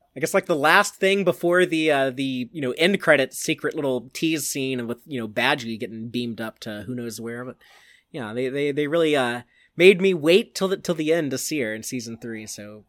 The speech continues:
I, I wanna see her early in season four, and I wanna see a lot of her throughout the season.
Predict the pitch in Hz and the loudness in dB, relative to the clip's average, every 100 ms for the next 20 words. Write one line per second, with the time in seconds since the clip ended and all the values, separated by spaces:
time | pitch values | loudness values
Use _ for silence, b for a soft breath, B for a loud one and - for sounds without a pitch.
0 | - 135 - 143 180 170 190 165 - 180 | -10 -10 -6 0 0 2 2 2 6 8
1 | 185 180 165 180 151 151 156 151 143 123 | 8 6 2 -4 -6 -6 -2 0 0 -2
2 | 127 - 120 110 113 107 107 107 104 _ | -4 -6 -6 -4 -4 -4 -6 -10 -12 _
3 | - 107 101 - - 110 - 123 | -12 -10 -10 -12 -14 -14 -16 -16